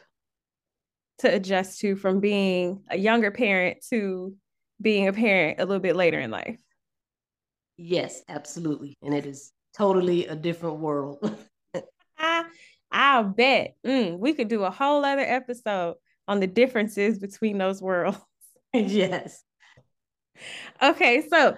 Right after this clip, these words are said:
Speaker 1: we're talking about the phrase "when we were growing up." And this is something that you've said. And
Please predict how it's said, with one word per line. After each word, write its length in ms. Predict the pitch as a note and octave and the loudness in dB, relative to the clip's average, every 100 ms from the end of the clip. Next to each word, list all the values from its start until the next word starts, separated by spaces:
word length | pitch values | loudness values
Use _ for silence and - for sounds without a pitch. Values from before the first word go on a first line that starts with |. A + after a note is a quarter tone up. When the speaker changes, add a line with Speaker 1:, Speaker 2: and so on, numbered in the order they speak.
| - - | -4 -8
Speaker 1:
we're 240 | C#4 D#4+ | -4 -4
talking 460 | D#4+ C#4+ C#4 C4+ B3+ | -2 -2 -2 -4 -8
about 480 | A#3 A#3+ A3+ - _ _ _ | -6 -4 -4 -6 _ _ _
the 120 | A3 A3 - | -8 -8 2
phrase 380 | A#3+ A3 A3 | 4 4 2
"when 380 | G3 G3+ F#3+ F#3+ | 0 -2 0 -2
we 280 | G3 A#3+ A#3+ | 0 0 0
were 220 | G3+ G3+ | 0 -2
growing 520 | G3 F#3 F#3 F3 E3 | -2 -6 -4 -4 -6
up." 260 | - D#3 - _ _ _ - | -6 -6 -6 _ _ _ -2
And 160 | G3 G3+ | 0 2
this 160 | D#4 | 2
is 120 | A#3+ A#3 | 0 -2
something 340 | A3 A3+ G3+ | -2 0 -2
that 160 | F3+ F3+ | 0 -2
you've 380 | F#3+ C4 C#4 | 0 0 -2
said. 480 | - F#3+ F3 F3 - - _ _ _ _ - | -6 -4 -2 -2 -6 -8 _ _ _ _ -4
And 540 | G3 G3 F#3 F3+ | 0 0 -2 -4